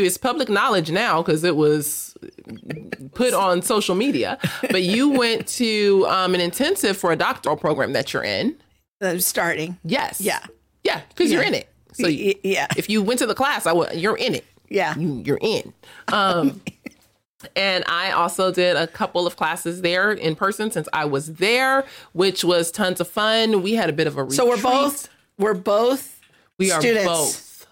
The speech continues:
Speaker 1: at the same time, us
Speaker 2: At
Speaker 1: together.
Speaker 2: students
Speaker 1: Yes.
Speaker 2: at the same seminary.
Speaker 1: Yeah.
Speaker 2: Hopefully <laughs> we, we don't burn it all down.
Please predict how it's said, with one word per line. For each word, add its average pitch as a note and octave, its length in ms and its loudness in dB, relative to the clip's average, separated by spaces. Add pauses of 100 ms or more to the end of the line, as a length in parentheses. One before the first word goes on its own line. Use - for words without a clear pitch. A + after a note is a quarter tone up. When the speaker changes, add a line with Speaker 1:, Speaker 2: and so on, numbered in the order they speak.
(380)
Speaker 1:
at D#3 140 -8
the D3 80 -6
same D#3+ 560 -4
time, C#3+ 680 -4 (500)
us - 720 -4 (260)
Speaker 2:
At F#3+ 140 0
Speaker 1:
together. D3+ 480 -4 (180)
Speaker 2:
students - 800 -2
Speaker 1:
Yes. G3 160 -4
Speaker 2:
at F#3+ 140 -4
the F3 60 -8
same G3+ 260 0
seminary. F3+ 720 -6
Speaker 1:
Yeah. B3 240 -2 (580)
Speaker 2:
Hopefully G#3 440 -2
<laughs> - 640 -20
we, C4 80 0
we G#3+ 60 2
don't F#3+ 180 0
burn F3+ 200 2
it F3+ 100 2
all F3 160 4
down. E3 300 0